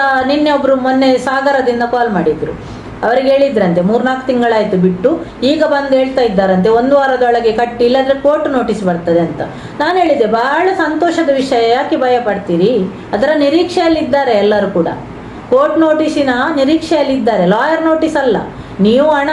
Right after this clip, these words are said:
ಕೊಟ್ಟು ನೇಮಿಸಿದಂಥ ಲಾಯರ್ನಿಂದ ನೋಟಿಸ್ ಕಳಿಸ್ತೀರ, ಅದನ್ನು ಯಾರು ಸಂಘದ ಸದಸ್ಯರು ಒಪ್ಪಿಕೊಳ್ಳುವಂತಿಲ್ಲ. ಕೋರ್ಟ್ ನೋಟಿಸ್, ನೀವು ಕಾನೂನಾತ್ಮಕವಾಗಿ ಸರಿ ಇದ್ರೆ, ನಿಮ್ಮ ಎಲ್ಲ ವಿಚಾರಗಳು ಕ-, ಸರಿಯಾಗಿದ್ರೆ, ಈ ದೇಶದ ಕಾನೂನನ್ನು ನೀವು ಪಾಲಿಸಿಕೊಂಡು ನೀವು ವ್ಯವ-, ಹಣದ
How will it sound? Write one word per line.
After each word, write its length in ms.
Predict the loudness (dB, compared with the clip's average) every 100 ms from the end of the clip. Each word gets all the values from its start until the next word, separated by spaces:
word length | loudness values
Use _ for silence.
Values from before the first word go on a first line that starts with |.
| -2
ಕೊಟ್ಟು 240 | 0 0
ನೇಮಿಸಿದಂಥ 680 | 0 2 2 0 0 0 2
ಲಾಯರ್ನಿಂದ 680 | 2 2 0 -2 -2 -2 0
ನೋಟಿಸ್ 360 | 0 -2 -2
ಕಳಿಸ್ತೀರ, 460 | 0 0 -2 -2 0
ಅದನ್ನು 340 | 0 -2 -4 -6 -10 -12 -4 0
ಯಾರು 340 | 2 2 0 -2
ಸಂಘದ 280 | -2 -2
ಸದಸ್ಯರು 480 | 0 2 0 2 2
ಒಪ್ಪಿಕೊಳ್ಳುವಂತಿಲ್ಲ. 760 | 0 0 0 2 2 0 0 0 -2 -10 -14 -6 2
ಕೋರ್ಟ್ 340 | 2 2 0
ನೋಟಿಸ್, 560 | 0 2 0 0 -2 0
ನೀವು 180 | 0
ಕಾನೂನಾತ್ಮಕವಾಗಿ 960 | 0 0 0 0 0 -2 -2 0 0 -2
ಸರಿ 280 | -2 0 0
ಇದ್ರೆ, 360 | 0 0 0 -2 -12 -12 -4
ನಿಮ್ಮ 280 | 0 2
ಎಲ್ಲ 420 | 2 2 2 2 2 0
ವಿಚಾರಗಳು 540 | 0 0 0 2 2 2
ಕ-, 220 | 0 0
ಸರಿಯಾಗಿದ್ರೆ, 960 | 0 2 2 2 -2 0 0 -2 -6 -16 -16 -18 -18 -16 -16 -6 0
ಈ 100 | 2
ದೇಶದ 420 | 2 2 0 0
ಕಾನೂನನ್ನು 600 | 0 0 0 0 0 0
ನೀವು 180 | 0 0
ಪಾಲಿಸಿಕೊಂಡು 880 | 0 -2 -4 -4 -2 0 0 0
ನೀವು 200 | 0 2
ವ್ಯವ-, 540 | 4 4 2 0 0 -2
ಹಣದ 240 | -2 2